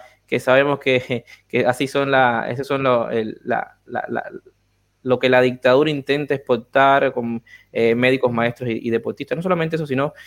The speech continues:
eh, pequeños empresarios de gente que nos vengan a contar su, su historia de Cuba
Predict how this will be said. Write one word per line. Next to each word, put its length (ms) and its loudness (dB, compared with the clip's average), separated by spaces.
eh, 540 4
pequeños 340 4
empresarios 760 4
de 60 4
gente 280 0
que 100 2
nos 120 0
vengan 260 0
a 60 -2
contar 300 0
su, 300 -4
su 120 -10
historia 380 2
de 100 2
Cuba 360 4